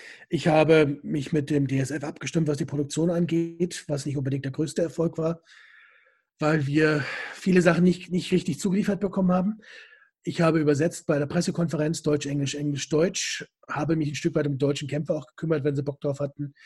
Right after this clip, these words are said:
was gebraucht haben. Wenn irgendeiner der Amis gesagt hat, „Hey, ich brauche ganz dringend was“, habe ich das organisiert.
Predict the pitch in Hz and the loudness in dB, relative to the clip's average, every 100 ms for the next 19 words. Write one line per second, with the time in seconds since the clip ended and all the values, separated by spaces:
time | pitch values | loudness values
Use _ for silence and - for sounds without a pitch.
0 | - - - - 135 - 127 151 143 156 | -20 -20 -18 -10 -6 -6 -4 -4 -2 0
1 | 147 143 147 139 147 151 175 156 147 156 | 2 2 0 0 0 2 0 0 -2 0
2 | 147 135 165 143 147 151 - 143 147 147 | 0 0 0 -2 -2 -4 -2 -2 -2 -2
3 | 139 - - - - 180 160 170 151 160 | -4 -12 -20 -12 -2 0 2 0 -2 0
4 | 165 151 151 160 156 147 147 147 143 127 | 2 2 0 -2 -2 -2 -2 -2 -2 0
5 | 143 151 | 0 0